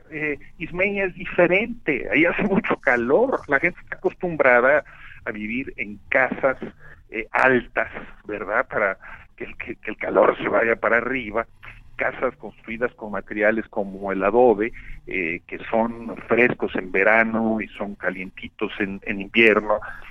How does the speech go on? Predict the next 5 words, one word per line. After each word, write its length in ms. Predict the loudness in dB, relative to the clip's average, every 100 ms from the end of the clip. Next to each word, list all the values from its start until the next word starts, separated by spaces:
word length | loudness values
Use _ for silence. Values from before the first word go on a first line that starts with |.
| -10 -10 -4
La 120 | 0 0
gente 560 | -2 -6 -2 -2 -2 -4
construye, 1400 | -4 -4 -2 0 2 2 4 4 4 0 -6 -4 -4 -6
eh, 100 | -12 _ -4
corredores 800 | 0 2 2 2 0 0 -2